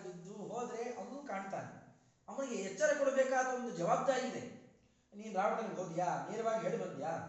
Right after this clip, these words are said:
ನೀ ಹೇಳಿದ್ರೆ ಒಂದು ಮಾತು ಕೇಳ್ತಿದ್ನೋ ಏನೋ, ನೀನು ಸ್ವಲ್ಪ ನೀನು ಉತ್ತರಾವತಾರ ತೋರಿಸಿ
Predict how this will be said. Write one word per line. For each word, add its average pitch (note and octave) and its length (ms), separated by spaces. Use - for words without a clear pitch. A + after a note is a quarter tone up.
ನೀ A3 160
ಹೇಳಿದ್ರೆ B3 320
ಒಂದು A#3+ 120
ಮಾತು A#3 200
ಕೇಳ್ತಿದ್ನೋ A#3 560
ಏನೋ, D3+ 200
ನೀನು A3 180
ಸ್ವಲ್ಪ C4+ 220
ನೀನು A3 340
ಉತ್ತರಾವತಾರ C4 540
ತೋರಿಸಿ A3 320